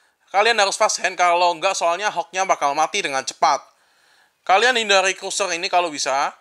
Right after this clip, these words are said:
Jadi saya cruisernya tidak arahkan pertama, tapi saya selingi di situ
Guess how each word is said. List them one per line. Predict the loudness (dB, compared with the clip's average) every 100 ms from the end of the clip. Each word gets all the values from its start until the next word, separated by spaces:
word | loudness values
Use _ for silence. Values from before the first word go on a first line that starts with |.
| _ _ _ _ -10
Jadi | -4
saya | 0 0
cruisernya | 0 -4 -2 -2
tidak | 0 0 0 -2
arahkan | 0 0 0 -4
pertama, | -2 -2 -2
tapi | -4 -4 -2 0
saya | 2 2 2 2
selingi | 0 -2 -2 -4
di | -4
situ | -8 -6